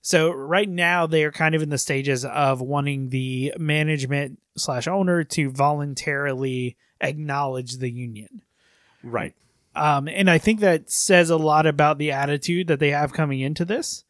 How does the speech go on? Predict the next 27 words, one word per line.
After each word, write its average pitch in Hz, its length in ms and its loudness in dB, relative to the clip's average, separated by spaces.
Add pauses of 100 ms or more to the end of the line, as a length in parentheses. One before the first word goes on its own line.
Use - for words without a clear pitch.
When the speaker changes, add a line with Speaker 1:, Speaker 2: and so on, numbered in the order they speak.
(600)
Speaker 1:
So, 175 200 4
in 170 160 0
fact, 190 280 4
they, 175 300 0
they 165 120 -2
give 196 160 2
a 170 60 2
quote 165 400 4
where, 143 520 2 (460)
uh, - 40 -8 (280)
they 160 400 2
kind 190 200 -2
of 180 60 -2
explain 170 340 -2
the 156 80 0
way 147 120 2
they 139 140 0
feel 165 200 0
about 127 160 -2
this. 127 200 -4
So 151 220 2
it 175 220 -2
says, 156 240 4
"We 175 220 4
are 208 80 6
asking 180 640 0 (120)
you 185 220 -10